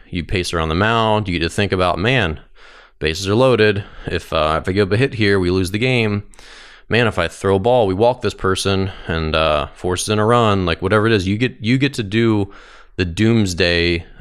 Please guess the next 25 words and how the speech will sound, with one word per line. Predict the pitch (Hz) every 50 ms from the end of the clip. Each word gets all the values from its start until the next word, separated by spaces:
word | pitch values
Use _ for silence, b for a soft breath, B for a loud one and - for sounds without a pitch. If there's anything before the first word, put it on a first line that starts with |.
| - - -
scenario | - - - 90 90 101 120 127 107 87 80 78
in | 80 82
your | 82 80
head | - 117 113 107 92 85 78 -
after | 82 85 - - 87 82 -
every | - 87 85 80 80 82 76
pitch. | - - 92 80 - - - - - - B B B B B B B B B B B B B B B B
And | - 98 95 95 92 90 90 90 87
the | - 87 87 90
longer | 90 90 92 98 104 113 120 117 117 110
you | 107 101 95 95 95 87
take | - - - 117 98 85 80 - - - - -
and | - 90 85
the | 85
more | 85 90 95 98 101 98 95
you | 90 87 90 87
sort | - - 95 87
of | 87 82 85
let | 95 87 82
those | 95 92 82
thoughts | - - 85 82 82 -
swirl | - - - - 87 90 92 92
around | 92 92 87 87 85 85 82
your | 82
head, | 85 120 120 120 110 95 92 90 98